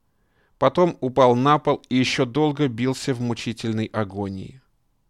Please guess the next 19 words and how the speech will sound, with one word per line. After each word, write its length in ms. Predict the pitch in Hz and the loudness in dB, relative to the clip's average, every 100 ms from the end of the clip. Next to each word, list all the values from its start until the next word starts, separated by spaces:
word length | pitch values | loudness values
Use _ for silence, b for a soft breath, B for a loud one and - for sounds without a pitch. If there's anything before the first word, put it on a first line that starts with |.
| _ _ _ _ _ _ _ _ _ _ _ _ _ _ _ _ _ | _ _ _ _ _ _ _ _ _ _ _ _ _ _ _ _ _
Авел 320 | 110 101 107 | -6 -4 -4
Луций 400 | 101 117 127 - | -4 -6 -8 -10
с 120 | 110 135 | -8 -6
удовольствием 800 | 135 151 156 139 - 120 113 | -2 0 0 -2 -2 -4 -4
бы 120 | 104 110 | -2 -4
насладился 640 | 110 - 110 117 123 - | -4 -4 -4 -4 -6 -6
этим 360 | - 104 117 107 | -8 -6 -6 -6
зрелищем, 760 | 104 101 98 98 - 110 107 b b b b b | -4 -4 -4 -8 -12 -14 -18 b b b b b
но 160 | 131 147 | -2 0
у 60 | |
него 220 | 160 156 165 | 2 2 2
не 100 | 156 | 0
оказалось 600 | - 135 127 131 127 117 | 2 2 4 4 2 -2
времени. 600 | 117 110 95 92 92 - _ _ _ _ _ | -2 -2 -4 -10 -14 -18 _ _ _ _ _
Рабы 340 | - 123 120 135 | 0 0 0 -2
дружно 400 | 147 160 151 139 | 0 0 0 0
накинулись 600 | 139 - 147 117 101 - | -2 -2 -2 0 -2 -4
на 100 | 98 | -6
него. 400 | 101 95 92 | -6 -8 -12